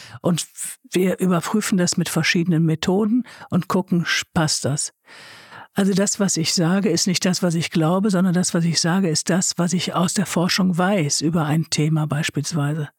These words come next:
ja? Und das ist ja auch ein, ein großes Missverständnis unserer Zeit, glaube ich, auch in den sozialen Medien, dass man irgendwie immer glaubt, alles, was da steht, das stimmt.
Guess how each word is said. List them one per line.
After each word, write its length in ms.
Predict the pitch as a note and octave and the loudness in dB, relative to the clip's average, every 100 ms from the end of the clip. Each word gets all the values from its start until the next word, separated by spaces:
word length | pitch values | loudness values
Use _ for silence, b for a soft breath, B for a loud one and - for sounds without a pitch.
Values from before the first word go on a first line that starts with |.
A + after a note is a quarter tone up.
| - | -2
ja? 240 | D3+ G#3+ - B B B B B B - | 0 -2 -6 B B B B B B -4
Und 200 | F3 E3 | -2 0
das 160 | G3 - | 0 0
ist 160 | G#3 | 0
ja 160 | G#3+ F3+ | 2 2
auch 260 | E3+ - - - | 2 0 -6 -4
ein, 220 | G3 F#3+ - | -2 -2 0
ein 180 | F#3 | 0
großes 360 | F3 G3+ G#3+ F#3+ | 2 2 0 0
Missverständnis 720 | A#3 - G#3 - F3+ F3+ F3 | 0 0 0 0 0 2 0
unserer 320 | F#3 F#3+ G3 | 0 2 2
Zeit, 340 | - A3 G3+ - | 0 0 -2 0
glaube 240 | D3 E3 | -2 0
ich, 140 | E3+ E3+ | -2 0
auch 100 | F#3+ | 2
in 80 | |
den 140 | F3 E3+ | 2 2
sozialen 440 | E3+ - F3 F3 | 0 0 0 2
Medien, 300 | F3+ F3+ E3+ | 2 2 2
dass 200 | D#3 - | 2 2
man 120 | F3+ | 2
irgendwie 420 | E3+ E3+ E3+ E3+ D#3+ | 2 2 2 2 2
immer 240 | F3 F3 | 2 2
glaubt, 440 | F#3 F#3 F3+ - | 2 0 -2 -2
alles, 240 | G3 G3 - | 0 0 0
was 160 | E3 | -2
da 100 | - | 0
steht, 320 | E3+ - F3+ D3+ | -2 0 0 0
das 100 | - | 0
stimmt. 320 | - A3+ | 2 0